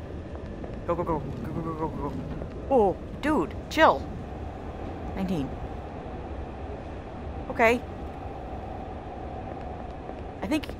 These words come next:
e-, every other car is, is clear. Oh. That loaded something. Anomaly nineteen. Any instructions? No. Okay.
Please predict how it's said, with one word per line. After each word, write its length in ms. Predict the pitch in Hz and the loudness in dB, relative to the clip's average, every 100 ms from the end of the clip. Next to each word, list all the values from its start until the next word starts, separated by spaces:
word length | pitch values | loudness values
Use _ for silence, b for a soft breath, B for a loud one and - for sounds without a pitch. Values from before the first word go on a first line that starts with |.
| - | 4
e-, 100 | 190 | 6
every 280 | 160 185 185 | 8 10 10
other 160 | 160 | 8
car 260 | 147 156 139 | 8 8 8
is, 220 | - - - | 4 -4 -2
is 160 | - | -2
clear. 360 | - - 110 67 - - - - - - - - - - - - - - | -2 0 0 0 -4 -8 -8 -6 -6 -6 -6 -4 -4 -6 -8 -8 -10 -6
Oh. 380 | 147 151 147 139 139 - - - - - - - - - - - - - - - | -2 0 0 -2 -4 -8 -8 -6 -6 -6 -6 -10 -10 -8 -6 -6 -6 -6 -4 -2
That 160 | 170 | 0
loaded 260 | 156 170 - | -2 -4 -2
something. 360 | 156 151 - - - - - - - - - - - - - - - - - - | -4 -4 -6 -6 -8 -8 -6 -6 -6 -6 -6 -6 -6 -6 -6 -8 -8 -8 -8 -4
Anomaly 300 | 147 143 135 | -2 -2 -2
nineteen. 380 | 139 131 139 151 - 139 | -2 -4 -4 -4 -4 -2
Any 120 | 143 | -2
instructions? 580 | 139 156 160 208 247 - - - - - - - - - - - - - - - - - | 0 0 2 2 2 -2 -6 -6 -6 -6 -6 -6 -6 -6 -8 -8 -8 -8 -8 -6 -4 -2
No. 140 | 139 - - - | -2 -2 -8 -6
Okay. 160 | - | -6